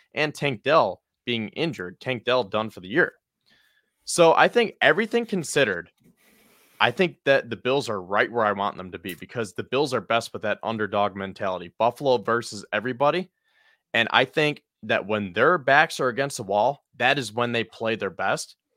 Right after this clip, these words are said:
And if they are angry enough,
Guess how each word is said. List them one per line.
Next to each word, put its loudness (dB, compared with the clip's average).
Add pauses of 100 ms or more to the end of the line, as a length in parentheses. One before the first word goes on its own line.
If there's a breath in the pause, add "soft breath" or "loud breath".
(1080)
And 2
if -2
they 6
are 6
angry 2
enough, -2